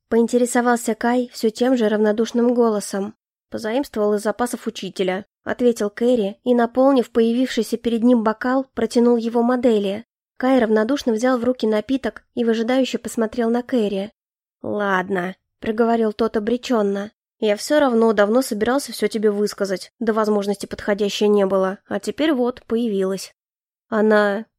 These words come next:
поникшим тоном начал Кай, нервно сжимая в руках хрустальный бокал, «на самом деле меня любила». «Это слишком мягко сказано». На лице ученика Мардела появилась горькая усмешка.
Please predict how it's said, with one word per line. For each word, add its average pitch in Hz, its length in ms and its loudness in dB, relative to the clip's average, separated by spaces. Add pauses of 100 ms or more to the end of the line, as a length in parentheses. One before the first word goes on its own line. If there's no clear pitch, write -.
(120)
поникшим 240 460 2
тоном 262 300 4
начал 233 300 0
Кай, 214 480 -2
нервно 233 420 4
сжимая 233 380 2
в 220 60 -4
руках 262 320 -2
хрустальный 226 520 0
бокал, 220 500 -2 (380)
«на 220 140 -8
самом 247 400 -2
деле 214 220 -2
меня 208 240 0
любила». 214 540 -4 (380)
«Это 247 340 0
слишком 247 440 0
мягко 214 280 0
сказано». 196 640 -2 (240)
На 226 100 -2
лице 247 320 0
ученика 226 460 -2
Мардела 226 440 0
появилась 233 480 0
горькая 233 400 0
усмешка. 220 680 -4